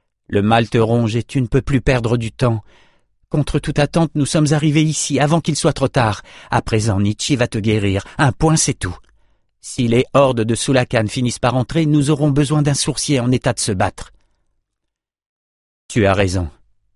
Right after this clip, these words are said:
concéda Richard. Mais la machine est sur notre chemin. Je passerai juste voir qu'elle est en sécurité,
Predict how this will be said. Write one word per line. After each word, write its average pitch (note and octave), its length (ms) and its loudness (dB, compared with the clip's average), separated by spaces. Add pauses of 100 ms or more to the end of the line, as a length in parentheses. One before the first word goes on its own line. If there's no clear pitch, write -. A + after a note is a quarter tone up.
(400)
concéda F2+ 380 -2
Richard. F2 420 -4 (760)
Mais G#2 140 0
la A2+ 120 2
machine A#2 460 0
est A2 40 0
sur B2 180 -2
notre A#2+ 260 0
chemin. G2+ 340 -2 (640)
Je F2+ 160 -2
passerai F#2 380 -2
juste G2+ 320 -2
voir A2+ 320 2
qu'elle G2+ 160 -6
est G2 120 -8
en G2+ 60 -4
sécurité, B2+ 680 -2